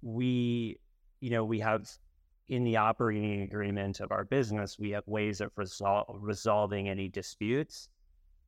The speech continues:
but we've never had to use any of those methods because at the end of the day, we trust one another. Um,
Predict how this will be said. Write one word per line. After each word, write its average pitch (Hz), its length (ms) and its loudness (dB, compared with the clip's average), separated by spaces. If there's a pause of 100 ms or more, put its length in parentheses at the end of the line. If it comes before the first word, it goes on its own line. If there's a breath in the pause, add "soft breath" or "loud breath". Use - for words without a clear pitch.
but 131 80 2
we've 123 220 0
never 113 520 2 (160)
had 110 400 0
to 98 400 -4 (220)
use 104 420 -2
any 104 240 -2
of 95 100 -4
those 98 260 -2
methods 101 680 -4 (480)
because 113 220 8
at 127 80 4
the 135 140 6
end 143 100 6
of 135 60 4
the 131 80 6
day, 127 260 6
we 107 140 0
trust - 400 0
one 92 220 -4
another. 95 440 -4 (240)
Um, 95 540 0